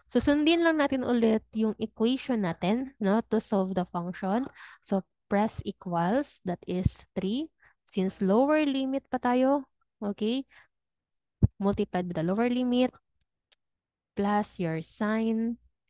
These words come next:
okay, sine of your lower limit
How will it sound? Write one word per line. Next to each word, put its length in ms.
okay, 480
sine 640
of 320
your 320
lower 320
limit 480